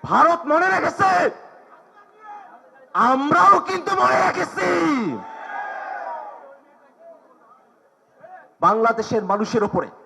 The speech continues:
সরাসরি গণহত্যা চালিয়ে শেখ হাসিনা ভারতে আশ্রয় নিয়েছে। আমরা ভারত সরকারের কাছে বিনীতভাবে আহ্বান জানাবো, বাংলাদেশের গণহত্যাকারী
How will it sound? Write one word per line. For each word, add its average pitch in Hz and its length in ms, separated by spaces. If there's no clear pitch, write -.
সরাসরি 233 640
গণহত্যা 226 500
চালিয়ে 220 380
শেখ 220 320
হাসিনা 208 300
ভারতে 202 340
আশ্রয় 196 380
নিয়েছে। 175 400
আমরা 208 320
ভারত 214 320
সরকারের 220 480
কাছে 214 260
বিনীতভাবে 247 560
আহ্বান 262 360
জানাবো, 269 440
বাংলাদেশের 247 760
গণহত্যাকারী 262 760